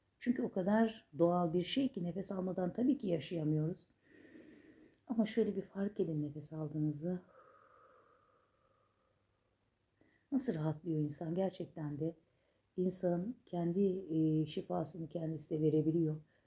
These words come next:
Öncelikle Yaradan'dan talep ediyoruz. Sonrasında da şifayı alıp kabul ediyoruz.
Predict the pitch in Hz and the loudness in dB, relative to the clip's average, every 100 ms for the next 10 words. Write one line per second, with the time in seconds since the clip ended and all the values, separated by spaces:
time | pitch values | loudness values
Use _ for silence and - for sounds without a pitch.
0 | _ 247 196 170 - 170 160 156 156 143 | _ 6 8 6 2 0 2 0 0 -2
1 | 143 143 151 165 170 165 175 170 175 - | -6 -8 -6 -6 -4 2 2 2 -2 -12
2 | - _ _ _ - 240 160 151 - 151 | -20 _ _ _ -6 -2 -2 -4 -4 -2
3 | 156 156 214 - 160 151 156 170 165 - | -2 -2 -6 -10 -8 -6 0 0 0 -4
4 | _ - 156 160 160 185 175 - - - | _ -12 -10 -10 -10 -10 -12 -16 -20 -20
5 | - | -20